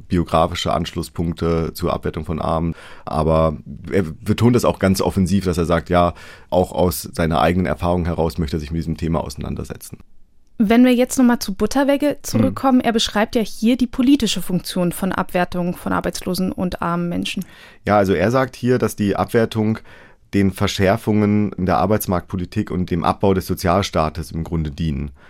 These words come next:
Speaker 1: Und Grund dafür, dass Stereotype gegen arme Menschen so verbreitet sind,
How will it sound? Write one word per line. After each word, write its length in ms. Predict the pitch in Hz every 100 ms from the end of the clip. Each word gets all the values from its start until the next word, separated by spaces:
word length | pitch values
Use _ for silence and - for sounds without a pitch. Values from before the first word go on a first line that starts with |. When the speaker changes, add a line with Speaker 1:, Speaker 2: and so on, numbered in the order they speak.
| - -
Speaker 1:
Und 120 | 80
Grund 320 | 82 117 151
dafür, 360 | 127 - 120 113
dass 340 | 104 - - -
Stereotype 640 | 101 95 95 - 113 104
gegen 180 | 92 78
arme 180 | 87
Menschen 300 | 95 92 95
so 80 | 87
verbreitet 500 | 92 82 85 104 117
sind, 220 | - 110